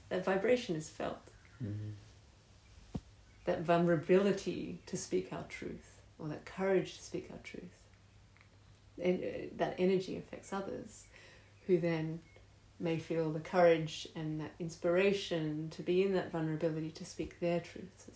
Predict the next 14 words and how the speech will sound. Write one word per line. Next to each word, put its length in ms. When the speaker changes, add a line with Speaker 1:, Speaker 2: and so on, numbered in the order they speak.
Speaker 1:
well. 200
Speaker 2:
We 140
Speaker 1:
And 240
Speaker 2:
allow 240
others 480
and 360
giving 280
them 180
permission 540
to 80
do 200
it. 140
Speaker 1:
Yes. 380
Speaker 2:
Yeah. 100